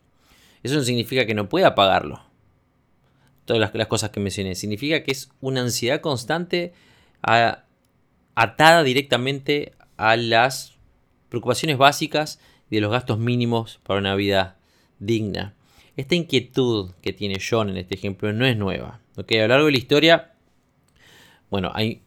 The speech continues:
infinidad de personas influyentes que han expresado su percepción sobre el temor a la pobreza. Warren Buffett, que es uno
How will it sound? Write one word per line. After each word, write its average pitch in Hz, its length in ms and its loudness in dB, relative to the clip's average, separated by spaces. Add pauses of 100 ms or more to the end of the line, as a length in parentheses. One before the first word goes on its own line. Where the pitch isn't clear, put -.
infinidad 123 960 4
de 101 120 -2
personas 104 360 -4
influyentes 98 520 -6
que - 80 -6
han 104 60 -2
expresado 101 400 -4
su 98 160 -8
percepción 101 420 -8
sobre 101 240 -4
el 90 60 -10
temor 98 240 -4
a - 20 0
la 92 120 -2
pobreza. 98 520 -2 (460)
Warren 117 260 2
Buffett, 107 480 0
que 104 100 -10
es - 140 -8
uno 107 380 -2